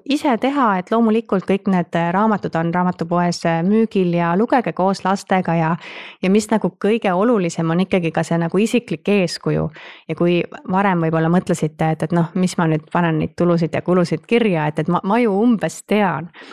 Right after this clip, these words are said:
siis teegi seda selle jaoks, et oma lapsele näidata, et tule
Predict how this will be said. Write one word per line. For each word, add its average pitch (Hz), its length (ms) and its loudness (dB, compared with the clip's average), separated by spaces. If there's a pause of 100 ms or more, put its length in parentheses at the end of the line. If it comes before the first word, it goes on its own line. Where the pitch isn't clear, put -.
(200)
siis - 460 -4
teegi 247 320 2
seda 190 180 0
selle 208 300 2
jaoks, 180 320 -2
et - 80 -6
oma 170 160 0
lapsele 165 400 0
näidata, 180 240 2
et 160 360 -6
tule 247 180 0